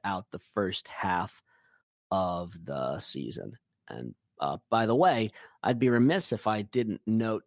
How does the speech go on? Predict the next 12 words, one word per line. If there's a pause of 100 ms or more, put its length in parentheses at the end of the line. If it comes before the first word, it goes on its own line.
that (720)
there's
a
really
curious (120)
E
C
A
C
matchup (460)
that,
uh,